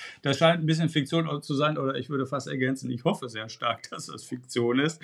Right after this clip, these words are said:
Nee, das kenn ich nicht. Also was ich durchaus kenne, natürlich, dass entweder Fahndungsbilder in Büros hängen oder was ich auch kenne, ist, dass man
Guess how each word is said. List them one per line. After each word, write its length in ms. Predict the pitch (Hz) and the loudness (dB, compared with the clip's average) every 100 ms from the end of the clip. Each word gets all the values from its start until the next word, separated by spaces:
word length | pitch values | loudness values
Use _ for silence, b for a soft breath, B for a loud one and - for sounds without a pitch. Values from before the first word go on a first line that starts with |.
| B B - | B B 8
Nee, 120 | 135 | 8
das 200 | 135 - | 8 6
kenn 180 | 160 139 | 4 4
ich 100 | 135 | 2
nicht. 280 | 151 139 | 0 0
Also 160 | 117 110 | -2 -2
was 160 | 123 127 | -2 -2
ich 80 | 127 | -2
durchaus 440 | 127 117 123 139 | -2 -2 -4 -2
kenne, 260 | 151 151 139 | 0 2 2
natürlich, 380 | 131 - 139 | 0 -2 -4
dass 180 | 131 120 | -2 -6
entweder 360 | - 117 113 110 | -6 -8 -6 -6
Fahndungsbilder 840 | - 110 123 127 127 139 143 139 B B B B | -2 2 4 2 2 2 2 0 B B B B
in 180 | 143 135 | 4 6
Büros 400 | 131 135 147 139 | 6 6 6 4
hängen 320 | 139 139 135 | 6 8 6
oder 260 | 120 113 107 | 4 2 0
was 160 | 101 | -2
ich 140 | - - | -6 -2
auch 220 | 123 123 | -2 2
kenne, 340 | 135 131 127 | 6 6 6
ist, 180 | 117 - | 2 -2
dass 180 | 104 - | -4 0
man 240 | 110 107 | -2 -2